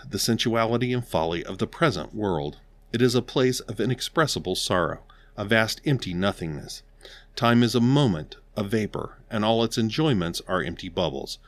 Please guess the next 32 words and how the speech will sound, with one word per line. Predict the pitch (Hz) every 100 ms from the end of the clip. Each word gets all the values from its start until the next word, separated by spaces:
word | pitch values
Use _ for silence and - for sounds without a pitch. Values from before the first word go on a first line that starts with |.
| - -
fleeting | - 110 110 113 95
blasts | 120 123 78 - -
of | 82
wind, | 95 87 71 - - - - -
from | 101
which | 107 104
nothing | 117 127 151 85 85
satisfactory | - 80 78 - 76 - 82
can | -
be | 87 90
derived. | 95 90 73 69 - - - - - - -
Give | - 110
me | 127
grace | 113 - 151 107 -
always | - 143 95 76 -
to | -
keep | - 92
in | 98 90
covenant | - 104 82 -
with | 87 -
thee, | 82 71 - - -
and | -
to | - 113
reject | 120 110 117 113
as | 123 -
delusion | 127 135 139 87 87 -
a | 98
great | 107 107 -
name | 123 107 80
here | 80 - 82
or | 82
hereafter. | 82 87 90 76 - - -